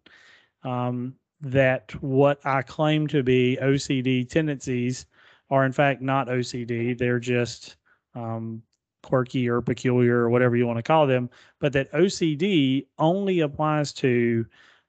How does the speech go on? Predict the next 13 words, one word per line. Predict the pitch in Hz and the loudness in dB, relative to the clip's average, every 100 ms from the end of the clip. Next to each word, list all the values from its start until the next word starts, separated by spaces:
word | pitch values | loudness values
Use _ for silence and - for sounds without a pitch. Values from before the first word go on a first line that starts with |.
| - | -6
um, | 123 120 123 120 | -4 -4 -6 -6
obsessive | 135 127 - 160 165 - 165 151 - _ _ _ _ _ | -6 -6 0 2 4 2 2 0 -6 _ _ _ _ _
compulsive | 135 117 160 165 - 165 160 156 - _ _ _ _ _ _ _ _ - | -8 0 2 2 2 2 2 0 -10 _ _ _ _ _ _ _ _ -4
behavior | 127 - 180 190 156 131 127 123 123 123 _ _ _ | -4 0 2 2 0 -4 -4 -4 -6 -10 _ _ _
with | 143 143 131 | -2 -2 -2
regard | 135 127 139 147 151 143 | -6 -4 2 2 2 0
to | - 147 135 135 131 123 113 _ _ - | -4 0 4 4 2 0 -4 _ _ -6
an | 135 | -2
effort | 135 151 151 131 | 2 2 2 0
to | 143 | -2
save | 123 151 139 123 | -2 2 2 2
one's | 123 127 117 113 | 0 0 -2 -2
life. | 117 104 - _ | -2 -4 -12 _